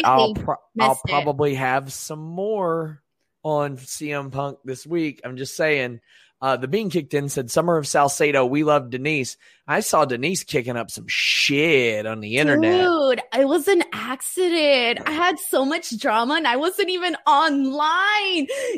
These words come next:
Speaker 2: Sean, it was so crazy. Like, I literally tweeted a stupid question. I was just like, "I wanna
Speaker 1: Wasn't
Speaker 2: have fun on
Speaker 1: stupid.
Speaker 2: Twitter."
Speaker 1: It was
Speaker 2: It wasn't,
Speaker 1: natural.
Speaker 2: right?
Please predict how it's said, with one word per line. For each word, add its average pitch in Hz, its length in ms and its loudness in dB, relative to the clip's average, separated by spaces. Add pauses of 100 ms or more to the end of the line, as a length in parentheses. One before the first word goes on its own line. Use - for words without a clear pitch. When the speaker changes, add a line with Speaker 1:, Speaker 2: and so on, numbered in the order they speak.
Speaker 2:
Sean, 392 600 2
it 339 160 -2
was 392 180 0
so 381 420 2
crazy. 339 800 -2
Like, 302 280 -4
I 339 140 0
literally 403 460 -2
tweeted 254 420 -4
a 269 60 -2
stupid 285 540 -4
question. 190 680 -4
I 311 140 2
was 359 100 -2
just 453 200 -6
like, 466 80 -2
"I 453 180 0
wanna 440 200 4
Speaker 1:
Wasn't - 80 0
Speaker 2:
have 262 100 0
fun 190 220 4
on - 40 -2
Speaker 1:
stupid. 202 220 0
Speaker 2:
Twitter." 240 360 0
Speaker 1:
It 220 80 6
was 214 180 2
Speaker 2:
It - 20 -6
wasn't, - 20 -6
Speaker 1:
natural. 208 540 4
Speaker 2:
right? 320 300 2